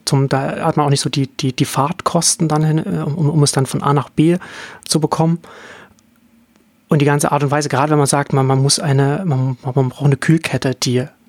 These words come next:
immer, immer geschlossen ist, also eine komplette Kühlkette, ne, dann ist es, dann kann man das genauso machen, kann man das auch modular aufsetzen und, und so verschieden. Und das ist, äh, schon, das ist schon extrem spannend, weil ich mittelfristig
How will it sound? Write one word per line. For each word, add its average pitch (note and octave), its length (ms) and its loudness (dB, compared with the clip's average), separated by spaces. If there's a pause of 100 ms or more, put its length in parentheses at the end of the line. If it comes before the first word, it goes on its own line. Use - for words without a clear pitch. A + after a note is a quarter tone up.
(100)
immer, B2+ 280 2 (320)
immer C3+ 200 2
geschlossen C#3 340 -2
ist, C#3 80 -4
also C#3 160 -2
eine C3+ 80 -2
komplette - 400 -4
Kühlkette, - 460 -4
ne, D3+ 80 0
dann D3 160 -2
ist D3 120 -4
es, E3+ 80 -12 (300)
dann C3+ 140 0
kann E3 120 2
man D#3+ 120 4
das A3+ 160 0
genauso D#3+ 520 4
machen, D#3+ 360 0 (340)
kann - 80 0
man D3 60 4
das C#3+ 160 2
auch C#3 180 -8
modular C#3+ 480 2
aufsetzen - 460 -2
und, C#3+ 260 -2
und D3 120 0
so C#3 80 -4
verschieden. D3 440 0 (500)
Und D3+ 160 2
das F3 140 0
ist, - 300 -6
äh, G3+ 240 2
schon, G3 520 2 (300)
das E3 140 0
ist F3 100 0
schon F#3 140 2
extrem - 400 2
spannend, F#3 560 0 (340)
weil D3+ 580 2 (280)
ich D3 140 2
mittelfristig F#3+ 800 0